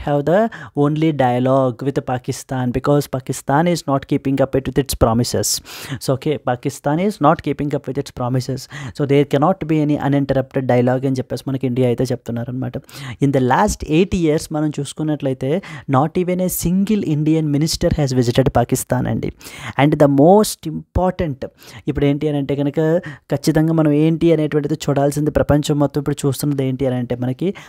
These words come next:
అక్టోబర్లో షాంఘై కోఆపరేషన్ ఆర్గనైజేషన్ సమ్మిట్ అయితే జరగబోతోంది ఇస్లామాబాద్లో. So దానికి సంబంధించి మన యొక్క హానరబుల్ ప్రైమ్ మినిస్టర్ నరేంద్ర మోదీకి మనకి ఇన్విటేషన్ కూడా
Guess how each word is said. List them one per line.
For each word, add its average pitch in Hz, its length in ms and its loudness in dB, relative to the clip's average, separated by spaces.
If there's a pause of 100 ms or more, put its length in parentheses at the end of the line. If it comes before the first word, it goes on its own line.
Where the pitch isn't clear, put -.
(200)
అక్టోబర్లో 143 640 0 (160)
షాంఘై 165 420 -2 (140)
కోఆపరేషన్ 139 640 0
ఆర్గనైజేషన్ 135 720 2
సమ్మిట్ 147 320 0
అయితే 160 220 4
జరగబోతోంది 143 720 0
ఇస్లామాబాద్లో. 143 720 0 (580)
So 131 60 2 (100)
దానికి 170 340 4
సంబంధించి 170 440 -2 (100)
మన 156 140 4
యొక్క 151 200 2
హానరబుల్ 143 420 2
ప్రైమ్ 147 200 0
మినిస్టర్ 139 320 -2
నరేంద్ర 131 400 0
మోదీకి 147 380 -2 (340)
మనకి 139 220 0 (100)
ఇన్విటేషన్ 190 560 4
కూడా 135 120 -4